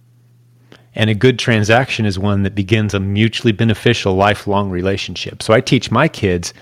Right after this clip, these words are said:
that a good transaction is one where six months later, both people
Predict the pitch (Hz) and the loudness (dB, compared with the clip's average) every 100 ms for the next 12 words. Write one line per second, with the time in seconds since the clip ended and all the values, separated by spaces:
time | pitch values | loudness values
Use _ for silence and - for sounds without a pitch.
0 | - - - - 101 95 - - _ - | -20 -20 -20 -6 0 2 0 -8 _ -8
1 | 107 127 123 120 107 110 123 - - 95 | 0 2 2 0 2 4 2 0 -2 -2
2 | 90 90 95 92 92 92 92 92 90 - | -4 -4 -2 -2 -2 0 0 0 -2 -8
3 | _ _ _ _ _ _ - - 160 156 | _ _ _ _ _ _ -6 -2 0 -2
4 | - - 131 127 120 - 104 110 107 - | -4 -2 0 0 -2 -8 -4 -2 -2 -4
5 | - _ _ _ _ _ _ _ 113 117 | -14 _ _ _ _ _ _ _ -4 2
6 | 135 - - 135 - 90 | 2 0 -4 -4 -4 -10